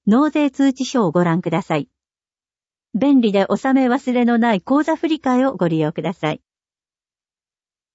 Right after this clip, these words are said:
市税を納期限内に納付できない方は、納税相談を。新型コロナウイルス感染症の影響で、収入が大幅に減少した、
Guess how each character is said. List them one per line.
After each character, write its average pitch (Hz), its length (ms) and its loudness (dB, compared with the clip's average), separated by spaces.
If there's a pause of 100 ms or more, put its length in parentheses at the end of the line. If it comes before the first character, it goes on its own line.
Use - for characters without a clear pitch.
(160)
市 330 200 -2
税 302 260 0
を 214 120 2
納 262 220 2
期 311 140 2
限 320 240 4
内 240 180 2
に 190 140 2
納 226 180 2
付 240 160 -4
で 226 100 0
き 254 140 0
な 247 140 2
い 220 60 -4
方 190 260 -4
は、 180 180 -2 (180)
納 233 220 4
税 254 200 0
相 240 220 -2
談 165 260 -2
を。 143 120 -6 (960)
新 285 240 4
型 269 240 -2
コ 254 140 -2
ロ 254 100 2
ナ 254 160 2
ウ 240 80 2
イ 247 100 2
ル 214 120 0
ス 185 160 -2
感 214 220 0
染 214 200 0
症 214 260 -2
の 202 120 0
影 202 240 -4
響 196 240 0
で、 185 180 0 (240)
収 254 240 0
入 240 240 4
が 226 240 0
大 247 140 2
幅 277 260 -2
に 269 160 4
減 190 160 0
少 185 240 -2
し - 160 -10
た、 160 160 -4